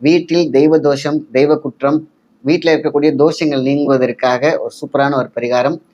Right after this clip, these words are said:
வாழைத்தண்டு திரியில் நெய் தீபம் ஏற்றி வந்தால் வீட்டில் சுபட்சம். இந்த தெய்வ சாபம், தெய்வ குற்றம் அடியோடு போகும். நல்லது மட்டுமே வீட்டில் நடக்கும்.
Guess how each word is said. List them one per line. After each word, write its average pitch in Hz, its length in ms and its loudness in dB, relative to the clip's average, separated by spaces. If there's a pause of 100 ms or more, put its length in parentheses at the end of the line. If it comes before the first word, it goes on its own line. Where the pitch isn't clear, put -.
(400)
வாழைத்தண்டு 151 680 0
திரியில் 139 500 -2 (260)
நெய் 156 300 2
தீபம் 147 340 2
ஏற்றி 127 240 -6
வந்தால் 127 400 -2
வீட்டில் 143 300 -6
சுபட்சம். 123 680 -4 (360)
இந்த 117 120 -12
தெய்வ 156 240 2
சாபம், 135 520 -2
தெய்வ 147 260 2
குற்றம் 139 460 -6 (340)
அடியோடு 143 460 2
போகும். 131 440 -6 (220)
நல்லது 131 340 0
மட்டுமே 131 360 -6
வீட்டில் 123 280 -10
நடக்கும். 107 520 -10